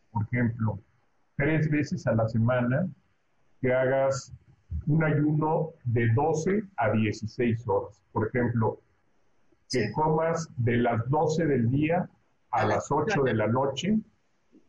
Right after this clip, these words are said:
Speaker 1: y sobre todo que la primera parte de la, de tus alimentos del día consumas el setenta por ciento de las calorías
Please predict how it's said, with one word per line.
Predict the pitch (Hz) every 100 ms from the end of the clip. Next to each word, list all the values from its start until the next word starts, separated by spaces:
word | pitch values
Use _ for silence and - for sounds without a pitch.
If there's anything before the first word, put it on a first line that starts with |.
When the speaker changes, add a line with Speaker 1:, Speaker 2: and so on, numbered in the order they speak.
| - _ -
Speaker 1:
y | 120
sobre | 117 185 202 196 180
todo | 156 135 113 113 - - - _ _ _ _ _ _ _ _ _ -
que | 117
la | 117 113
primera | 127 131 160 180 180
parte | 156 165 165 139
de | 117
la, | 107 104 - -
de | 113 110
tus | 117 113
alimentos | 113 117 131 - 151 127
del | 110
día | 104 117 127 131 - -
consumas | 123 123 123 139 139 147 -
el | 135 117
setenta | - 127 120 147 143 139 -
por | - 110
ciento | 127 117 117 113
de | 104
las | 104 -
calorías | 92 104 110 139 - - _